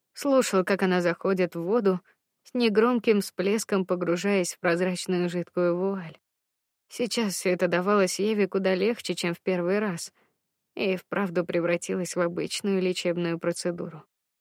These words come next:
Впрочем, ей всё равно не хотелось, чтобы Герберт на неё смотрел. «Вопрос о помолвке мы поднимем завтра. Вечером», произнёс он. «Надеюсь». Вытянувшись в искристой воде, мерцающей золотом и перламутром,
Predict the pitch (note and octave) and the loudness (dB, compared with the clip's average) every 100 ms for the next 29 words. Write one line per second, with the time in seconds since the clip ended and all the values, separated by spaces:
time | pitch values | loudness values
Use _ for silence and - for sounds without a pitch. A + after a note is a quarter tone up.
0 | _ _ _ _ - D#4 D4 C4 A#3+ B3 | _ _ _ _ 0 2 4 4 6 6
1 | - A3+ A3+ B3 C#4 G#3 G3+ G3 B3 A#3+ | 6 4 4 2 2 2 2 2 4 6
2 | F3 - G3+ F#3+ F3 A3+ A3+ G3 F#3+ G3+ | 4 0 0 0 2 2 2 2 0 0
3 | G#3 G#3+ G#3 - A3 G#3+ B3 E3 - _ | 2 2 0 -2 -4 0 -2 -2 -8 _
4 | _ _ _ _ _ _ - E3+ E3 - | _ _ _ _ _ _ -10 -8 -8 -8
5 | D#3+ - - E3+ E3 F3+ - - G3+ G3 | -8 -8 -10 -8 -6 -8 -8 -4 0 0
6 | F#3 F3+ F3 E3+ E3 E3+ - F3 E3+ _ | -2 -2 -2 -4 -6 -12 -14 -18 -18 _
7 | _ _ _ _ - F3+ E3+ - - F3 | _ _ _ _ -10 -4 -4 -6 -12 -12
8 | - _ _ _ _ _ - G3 F3 E3 | -18 _ _ _ _ _ -2 0 0 -2
9 | D#3+ - E3 _ _ _ _ _ _ _ | -10 -12 -14 _ _ _ _ _ _ _
10 | F#3+ F3 B2 - - - _ _ _ _ | -2 -2 -2 -10 -14 -18 _ _ _ _
11 | _ _ - B3 A#3 A#3 G3 F3 - F3 | _ _ -4 0 2 2 0 0 -2 -2
12 | F#3 F3+ G3 G3+ - F3+ E3+ E3 F#3 G#3+ | -2 -2 0 -2 0 2 2 2 2 2
13 | F3 E3+ - G#3 G3+ F3+ - F3 E3+ F3+ | 2 0 -2 -2 0 0 0 -2 0 0
14 | G3 F3 E3+ E3+ E3 F3 E3+ E3+ E3+ F3+ | 0 -2 -2 -2 -4 -4 -2 -2 -2 -4
15 | G#3+ G#3+ F#3 | -4 -4 -4